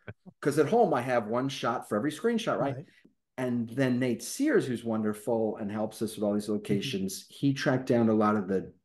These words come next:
Speaker 1: buggy where he thought it was. And then when we went there, as you know, we were pulling out pieces of paper and
Speaker 2: Mm-hmm.
Speaker 1: looking at it and screen matching it.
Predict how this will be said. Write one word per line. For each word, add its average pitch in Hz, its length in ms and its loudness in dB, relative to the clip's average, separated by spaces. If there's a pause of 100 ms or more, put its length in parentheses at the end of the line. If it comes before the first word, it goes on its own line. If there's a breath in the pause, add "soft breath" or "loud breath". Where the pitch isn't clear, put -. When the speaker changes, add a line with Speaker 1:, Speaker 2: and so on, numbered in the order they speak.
(280)
Speaker 1:
buggy 117 420 6
where 104 320 -2
he 90 100 -6
thought 202 360 8
it 101 100 4
was. 101 280 2
And 101 120 2
then 104 60 6
when 98 80 4
we 92 100 0
went 190 320 4
there, 107 280 2
as 101 180 -6
you 113 60 -2
know, 104 120 0
we 101 160 0
were 104 80 2
pulling 107 300 0
out 98 160 -4
pieces - 280 -4
of 110 120 -4
paper 107 300 0
and 101 100 2
Speaker 2:
Mm-hmm. 147 80 2
Speaker 1:
looking 107 180 -2
at 101 140 0
it 92 60 -4
and - 100 -12
screen 107 240 -2
matching 104 280 -2
it. - 140 -8